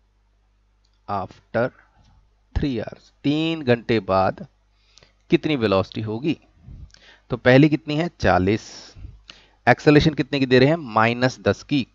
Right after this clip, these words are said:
कम की, यानी कि माइनस करना है। हमारी जो स्पीड है वो हर एक घंटे में दस कम होती जाएगी। तो चालीस की स्पीड है, पहले घंटे में कितनी कम हुई?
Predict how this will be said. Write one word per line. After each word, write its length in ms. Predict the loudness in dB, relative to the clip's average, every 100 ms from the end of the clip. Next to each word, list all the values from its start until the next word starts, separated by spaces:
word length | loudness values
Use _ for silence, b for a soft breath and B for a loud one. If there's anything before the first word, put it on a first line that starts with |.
| -4
कम 220 | 0 0 -4
की, 260 | -10 -8 -10 -14 -10 -4
यानी 140 | -4
कि 100 | -4
माइनस 460 | -4 -4 -4 -6 -4
करना 300 | -2 -2 -4
है। 180 | -6 -10 B -10
हमारी 360 | -2 2 2
जो 120 | -2 -8
स्पीड 560 | -12 -8 -4 -2 0
है 180 | 0 0
वो 120 | -2 -6
हर 460 | -12 2 4 6
एक 280 | 4 0 0
घंटे 360 | -6 -6 -2 -2
में 180 | -2 -4 0
दस 260 | 2 2 0 -10 _ 0
कम 180 | 0
होती 260 | -2 -4 0
जाएगी। 360 | 2 0 -4 -16 B B B
तो 60 | -6
चालीस 420 | 4 6 6 4
की 120 | -2
स्पीड 360 | -6 -2 -2 -2
है, 260 | 0 0 0 _ _ _ _ -20 -20 _
पहले 260 | 2 6 6
घंटे 280 | 4 0 -2
में 100 | -2
कितनी 260 | -6 -4 -4
कम 140 | -4
हुई? 200 | -4